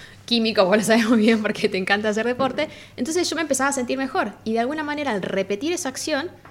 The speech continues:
mi mente entendió que ya tristeza no es más igual a compras. Es igual a hacer deporte, es igual a juntarme a tomar un café con una amiga. Y eso hizo que yo cambie absolutamente el manejo de mi dinero. Y ahí terminé como de cerrar ese proceso de educación financiera que tuvo un impacto enorme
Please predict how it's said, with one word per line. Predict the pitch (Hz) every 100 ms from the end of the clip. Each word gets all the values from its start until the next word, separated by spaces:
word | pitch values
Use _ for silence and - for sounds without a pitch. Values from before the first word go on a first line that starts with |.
| - -
mi | 208 226
mente | 262 311 269 214
entendió | 196 190 208 240 247 269 -
que | 202
ya | 240
tristeza | 240 240 - 240 240
no | 220
es | 220
más | 233 220 170
igual | 160 151
a | 147
compras. | 147 135 - - - - - - - - -
Es | 202 226
igual | 196 190
a | 185
hacer | 185 175
deporte, | 165 180 165 156
es | -
igual | 175 175 180
a | 175 170
juntarme | 180 170 175
a | 170
tomar | 165
un | 160
café | 165 160
con | 160
una |
amiga. | 160 156 147 - - -
Y | - 254
eso | 370 - 311 -
hizo | 220 240
que | 208
yo | 196 247 277 - - -
cambie | 294 320 269
absolutamente | 254 - 220 240 240 233
el | 233
manejo | 202 190 180
de | 196
mi | 180
dinero. | 160 156 143 - 170
Y |
ahí | 208 247
terminé | 285 240 220
como | 226 220
de | 190
cerrar | 175 175 170 196
ese | 214 -
proceso | 202 165 - 185 202
de | 180
educación | 160 160 160 196
financiera | 185 196 180 175 190 196
que | 160
tuvo | 180
un | 185
impacto | 175 165 165 185
enorme | 180 180 202 214